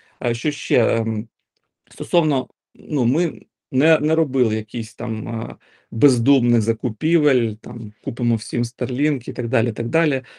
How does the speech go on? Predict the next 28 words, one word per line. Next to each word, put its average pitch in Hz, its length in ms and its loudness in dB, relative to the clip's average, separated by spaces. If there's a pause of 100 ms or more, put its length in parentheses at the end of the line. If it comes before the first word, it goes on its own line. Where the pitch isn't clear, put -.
(220)
Ми 151 180 4
виходили 127 640 6 (380)
із 117 180 -10
ситуації, 147 720 -4
і 127 60 -6
скажу 123 300 -8
так, 151 300 -2
що 123 520 -2 (1600)
до 135 80 2
нас 151 240 6
звернулося, 123 1300 -2 (220)
і 120 80 -6
ми 120 280 2
робили 120 420 -2
опитування, 123 1040 -2
тобто - 280 -12
ми 113 140 -2
проактивно, 131 800 -2 (800)
е, 123 200 -2 (300)
працювали 127 720 2
в 110 60 -10
цьому 131 300 -4
напрямку. 113 600 -4
Дуже 139 300 0
мало 123 260 2
співробітників 123 880 -2
за 117 100 2
допомогою, 131 800 0